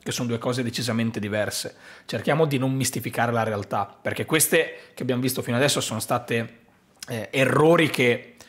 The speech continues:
sono, tra virgolette, innocui, non, non sono, eh, fake news volte a migliorare una determinata posizione.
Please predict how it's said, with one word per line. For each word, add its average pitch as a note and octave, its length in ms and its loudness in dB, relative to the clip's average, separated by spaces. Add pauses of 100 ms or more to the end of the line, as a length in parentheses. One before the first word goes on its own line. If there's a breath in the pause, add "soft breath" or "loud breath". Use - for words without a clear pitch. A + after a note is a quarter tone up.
(320 loud breath)
sono, A#2 200 -8
tra A2+ 140 -2
virgolette, B2 540 0
innocui, A2+ 600 2
non, A2 360 -4
non A#2 200 -2
sono, C3 500 2 (220 loud breath)
eh, - 180 -8
fake C#3+ 420 0
news C3+ 460 2 (380 loud breath)
volte C#3+ 560 4
a B2+ 40 4
migliorare C3 500 4
una A#2+ 140 -2
determinata A#2 520 -2
posizione. G#2+ 720 -6